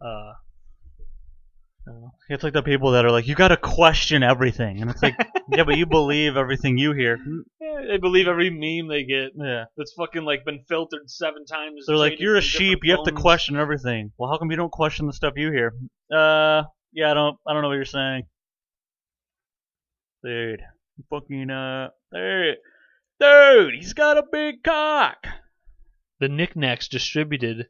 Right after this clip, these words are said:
Speaker 1: in the past year have included, I don't know, why would I read
Speaker 2: Do you
Speaker 1: that?
Speaker 2: think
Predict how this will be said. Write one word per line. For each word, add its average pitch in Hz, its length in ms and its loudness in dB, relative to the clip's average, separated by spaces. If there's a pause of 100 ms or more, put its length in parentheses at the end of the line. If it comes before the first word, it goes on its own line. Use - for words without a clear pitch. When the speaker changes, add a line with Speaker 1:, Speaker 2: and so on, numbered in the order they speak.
(240)
Speaker 1:
in 135 100 -8
the 123 80 -4
past 143 420 -4
year 143 240 -6
have 123 140 -8
included, 123 500 -8 (280)
I 131 40 -14
don't 151 100 -12
know, 156 60 -14
why 147 200 -18
would 185 100 -14
I 175 40 -12
read 147 220 -16
Speaker 2:
Do 139 100 -12
you 147 40 -6
Speaker 1:
that? 180 60 -2
Speaker 2:
think 214 140 -4